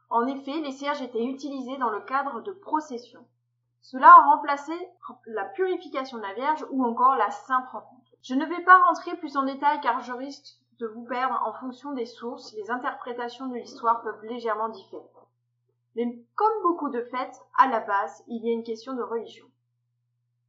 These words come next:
Maintenant, voyons le lien avec nos crêpes. La chandeleur est la dernière fête solaire avant Pâques, qui est une fête lunaire. Et la crêpe que l'on fait voler dans les airs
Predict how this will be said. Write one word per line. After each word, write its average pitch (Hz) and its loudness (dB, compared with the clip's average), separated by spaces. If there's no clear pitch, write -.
Maintenant, 320 2
voyons 339 2
le 277 -4
lien 294 -2
avec 262 -4
nos 233 -4
crêpes. - -14
La 240 -2
chandeleur 320 6
est 240 -2
la 240 0
dernière 320 0
fête 320 -4
solaire 277 -4
avant 202 6
Pâques, - -4
qui 254 -12
est 233 -14
une 254 -6
fête 285 -8
lunaire. - -8
Et 247 -4
la 269 2
crêpe 294 0
que 262 -10
l'on 233 0
fait 247 -6
voler 294 -4
dans 262 0
les 208 -4
airs 247 -6